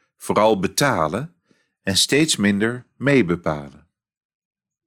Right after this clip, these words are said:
Als het project daadwerkelijk van start gaat, wordt het opgedeeld in werkpakketten. Meestal zit op elk werkpakket een promovendus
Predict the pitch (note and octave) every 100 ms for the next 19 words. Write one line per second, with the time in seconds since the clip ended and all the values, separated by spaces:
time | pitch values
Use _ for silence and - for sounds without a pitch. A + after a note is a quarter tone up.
0 | _ _ _ _ _ _ _ _ - C#3+
1 | D#3 D#3+ - D#3+ D#3 D#3 - A2 C3+ B2+
2 | E3+ E3+ C#3+ - A2 - G3+ G3+ - D#2
3 | F#2+ - - _ _ - B2+ C3 G#2 -
4 | F#3+ - C3+ A#2+ B2+ C#3+ - C3 A2+ B2+
5 | A#2 - - F#2+ G2 F2 E2 C#2 - _
6 | _ _ _ _ _ _ _ _ _ _
7 | _ E2+ F#2+ G2+ - B2 A#2+ A#2 A2 -
8 | C#3+ C3 F#2 A2 A2 - A2 - B2+ -
9 | G#2+ A#2 A#2+ A2 - D3+ B2 F2+ -